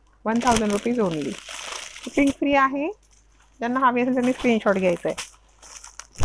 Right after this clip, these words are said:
हा पुढचा color आंबा color आहे, Yellow shade आहे थोडीशी,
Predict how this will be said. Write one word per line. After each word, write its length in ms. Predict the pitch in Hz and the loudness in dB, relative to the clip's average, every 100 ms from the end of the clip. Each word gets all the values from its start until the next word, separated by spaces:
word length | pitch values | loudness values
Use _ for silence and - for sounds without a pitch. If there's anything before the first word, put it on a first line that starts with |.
| - - - - | 2 0 -6 2
हा 60 | 233 | 2
पुढचा 340 | - 240 277 | 4 4 4
color 220 | 294 254 - - - - - - | 6 6 4 0 -2 -2 -4 0
आंबा 240 | 254 285 | 4 6
color 220 | 339 311 | 6 6
आहे, 260 | 302 302 359 415 _ _ _ - - _ _ - - | 6 4 0 -6 _ _ _ -20 -20 _ _ -10 2
Yellow 280 | 240 254 | 4 6
shade 180 | 285 311 | 4 6
आहे 100 | 247 240 | 4 4
थोडीशी, 420 | 226 220 196 226 | 2 2 2 2